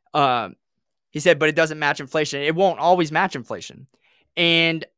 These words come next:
inflation's also different everywhere. You know, like Jester says, he couldn't do that. N-, and they own a restaurant, right? It's so different company to company,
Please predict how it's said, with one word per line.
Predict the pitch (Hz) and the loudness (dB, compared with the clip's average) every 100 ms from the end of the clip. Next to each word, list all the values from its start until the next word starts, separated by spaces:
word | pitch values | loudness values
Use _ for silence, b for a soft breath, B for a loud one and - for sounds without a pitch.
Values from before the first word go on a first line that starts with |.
| _ _ _ _ _ _ _ _ _ _ _ _ | _ _ _ _ _ _ _ _ _ _ _ _
inflation's | 190 - 208 226 185 170 | -8 0 2 2 0 2
also | 190 185 | 2 2
different | 156 139 175 160 - | -2 0 0 -2 -6
everywhere. | 135 127 110 101 76 _ _ _ _ _ _ _ | -6 -6 -6 -10 -14 _ _ _ _ _ _ _
You | - | -8
know, | 127 143 | -4 0
like | 156 139 | 0 2
Jester | 165 170 | 0 0
says, | 147 147 | -2 -2
he | 147 165 | -2 -4
couldn't | 165 135 | -4 -4
do | 135 131 | -6 -6
that. | 73 - | -10 -12
N-, | 147 | -6
and | 143 127 135 | -6 -4 -2
they | 135 143 | 0 2
own | 135 123 | 0 0
a | |
restaurant, | 135 143 - 107 52 | 0 -2 -4 -8 -6
right? | 117 131 - _ _ _ _ _ - | -2 -4 -6 _ _ _ _ _ -4
It's | 160 - | -2 -2
so | - 208 233 | 2 4 4
different | 175 202 - 156 117 _ | 4 2 2 -6 -6 _
company | - 175 170 175 165 | -2 -2 0 -2 -2
to | 139 | -4
company, | 165 156 185 196 214 | -2 -2 -4 -6 -8